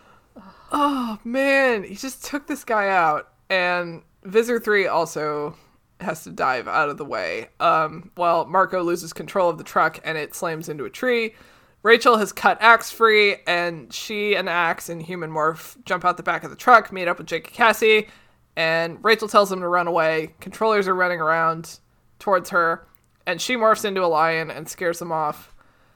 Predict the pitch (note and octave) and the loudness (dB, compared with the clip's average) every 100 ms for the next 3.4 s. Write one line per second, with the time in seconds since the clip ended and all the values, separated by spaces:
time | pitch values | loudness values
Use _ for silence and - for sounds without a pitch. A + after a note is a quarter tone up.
0 | _ _ _ E3+ E3 D3+ D3+ C#3 D#3+ D3+ | _ _ _ -2 -2 -2 -6 -8 -8 -8
1 | - C#3+ C3 G#2 - _ - C3 A2 G2+ | -8 -8 -6 -8 -12 _ -14 -14 -12 -16
2 | - - - - - - - - - - | -16 -14 -14 -16 -16 -16 -16 -18 -20 -20
3 | - - - - | -20 -20 -20 -20